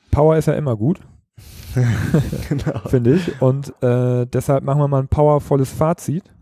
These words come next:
Speaker 1: würde
Speaker 2: Ja,
Speaker 1: ich sagen,
Speaker 2: gerne.
Speaker 1: äh, über das, was wir jetzt, äh, besprochen haben. Ich meine, das, was wir ja wirklich tatsächlich eigentlich fast jede Folge sagen, ist, dass jedes Unternehmen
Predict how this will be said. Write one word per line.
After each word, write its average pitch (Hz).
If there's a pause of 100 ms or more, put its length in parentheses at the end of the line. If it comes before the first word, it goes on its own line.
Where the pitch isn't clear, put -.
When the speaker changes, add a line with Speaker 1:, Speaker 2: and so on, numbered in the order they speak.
(140)
Speaker 1:
würde -
Speaker 2:
Ja, 117
Speaker 1:
ich 101
sagen, 101 (680)
Speaker 2:
gerne. 120
Speaker 1:
äh, -
über 120
das, 123
was 127
wir 127
jetzt, 120
äh, 113
besprochen 120
haben. 117 (720)
Ich 120
meine, 139
das, 143
was 139
wir 135
ja 131
wirklich 135
tatsächlich 127
eigentlich 123
fast 123
jede 127
Folge 123
sagen, 117
ist, 117
dass 113
jedes 127
Unternehmen 123